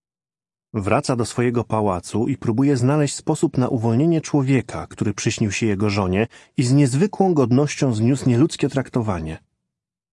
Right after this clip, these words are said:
Ale co oznacza nowy zarzut, że więzień podaje się za Syna Bożego? Piłat wie, że Jezus pochodzi z Galilei. Jednak pyta Jezusa: "Skąd jesteś?" Jana dziewiętnaście dziewięć.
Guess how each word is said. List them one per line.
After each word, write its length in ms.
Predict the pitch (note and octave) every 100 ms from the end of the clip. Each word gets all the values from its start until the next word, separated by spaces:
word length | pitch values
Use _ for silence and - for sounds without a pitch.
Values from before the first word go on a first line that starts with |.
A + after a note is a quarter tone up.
| -
Ale 200 | B2 A#2+
co 220 | - A#3
oznacza 520 | G#3+ C3 A#2+ G2+ G#2
nowy 280 | G2+ G#2+ A2
zarzut, 500 | G2+ F#2+ E2+ F2 -
że 200 | A2+ A2+
więzień 380 | G#2+ A#2 A#2 C#3
podaje 340 | - A#2 A2
się 140 | B2+ C3
za 120 | B2+
Syna 320 | - A2 G2
Bożego? 500 | F#2 F#2+ F#2+ G2 C3+ - _ _ _ _ _ _ _
Piłat 340 | G3+ E3+ C3+
wie, 360 | A#2 C3 F#2 E2
że 160 | G#2+
Jezus 260 | G#2+ C3+ E3
pochodzi 400 | - - G2 G#2+
z 80 | A2+
Galilei. 600 | B2 B2+ B2 F#2 D#2+ - _ _ _ _ _ _ _
Jednak 300 | D3+ F3+ F3
pyta 260 | - C3 G2
Jezusa: 540 | F2+ F2 F2 - F#2+ - _ _ _ _ _
"Skąd 440 | - - A3+ A3+ -
jesteś?" 640 | G2+ - - - - - _ _ _ _ _ _ _ _ _ _ -
Jana 260 | G2 F#2+
dziewiętnaście 580 | B2 B2+ C3 G2 - -
dziewięć. 540 | A#2+ G2 F2+ D#2+ -